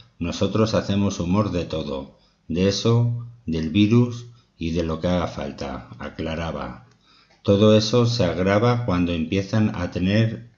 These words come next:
fallecidos y las O M S dice que no es una gripe común. Cuando todo eso cambia, ya no tiene ningún sentido todo lo que se ha dicho antes,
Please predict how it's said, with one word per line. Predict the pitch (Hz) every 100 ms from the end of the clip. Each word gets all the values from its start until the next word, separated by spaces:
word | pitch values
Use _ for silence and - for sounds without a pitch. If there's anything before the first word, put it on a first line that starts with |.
| -
fallecidos | - 87 82 78 78 90 73 69 67 - _ - - _
y | 90 87
las | 85 82 76 78 - - _ _
O | 98 104
M | 104 95 92 101
S | 101 123 120 117
dice | 120 95 - 110 -
que | 87
no | 92
es | 104 104
una | 101 90
gripe | 85 90 92 95
común. | 90 80 73 71 58 - _ - - _
Cuando | - 87 87 85
todo | 107 110 98
eso | 92 82
cambia, | - 101 104 120 120 - - _ _
ya | 85 98
no | 104 101
tiene | 101 107
ningún | 98 90 98
sentido | 90 90 80 101 107 104
todo | 101 98 101
lo | 92 -
que | 80
se | - 90
ha | 85
dicho | 90 - 78
antes, | 71 69 76 69 65 -